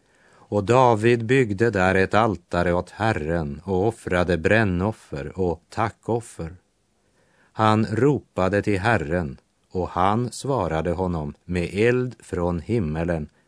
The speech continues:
på brännoffersaltaret. Här handlar det inte om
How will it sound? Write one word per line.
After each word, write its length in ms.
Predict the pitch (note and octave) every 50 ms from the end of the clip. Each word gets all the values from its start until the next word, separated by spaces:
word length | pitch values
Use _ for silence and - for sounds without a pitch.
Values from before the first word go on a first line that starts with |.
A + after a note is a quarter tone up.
| _ _ _
på 180 | - F2 F2
brännoffersaltaret. 1600 | D#2 D2 F2 - F#2 G2+ F#2+ D#2+ D2+ D2+ D2+ - - - C#2+ - - - - _ - F2+ D#2+ D2+ D#2+ - - E2 D#2+ E2 E2 E2 - _ _ _ _ _ _ _ _ _ _ _ _ _ _ _ _ _ _ _ _ _ _ _ _ _ _ _ _ _ _ _ _ _ _ _ _ _
Här 420 | - - A2 A#2+ B2+ C3 C3+ C#3+ - -
handlar 680 | - - - D#3 D3 A#2+ G#2 G2 F2+ F#2+ F#2+ F#2 F#2 F#2
det 320 | F#2+ F#2 F#2 F#2 - -
inte 520 | C3 A2 F2 D#2+ - - _ - B2+ C3+
om 440 | - G#2 G2 F#2 F2+ F2 E2+ D#2+ D#2